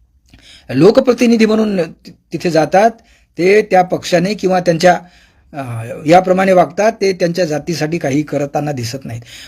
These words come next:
फक्त त्यांचा वैयक्तिक स्वार्थ मात्र त्याच्यामध्ये दिसतो. मग त्यांचं स्वतःचं भलं होतं, पण त्यांच्या समाजाचं ते भलं करताना दिसत नाहीत, त्यांच्यासाठी कायदे करताना दिसत नाहीत. आणि जे कायदे मग तो पक्ष करतो, ते सरकार करतं, त्याची अंमलबजावणी होते की नाही,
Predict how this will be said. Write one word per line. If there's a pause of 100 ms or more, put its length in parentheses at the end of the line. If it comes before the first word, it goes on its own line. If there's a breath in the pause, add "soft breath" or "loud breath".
(140)
फक्त
त्यांचा
वैयक्तिक
स्वार्थ
मात्र
त्याच्यामध्ये
दिसतो. (340 loud breath)
मग
त्यांचं
स्वतःचं
भलं
होतं, (280 soft breath)
पण
त्यांच्या
समाजाचं
ते
भलं
करताना
दिसत
नाहीत, (280 soft breath)
त्यांच्यासाठी
कायदे
करताना
दिसत
नाहीत. (380 loud breath)
आणि
जे
कायदे
मग
तो
पक्ष
करतो,
ते
सरकार
करतं, (480 soft breath)
त्याची
अंमलबजावणी
होते
की
नाही,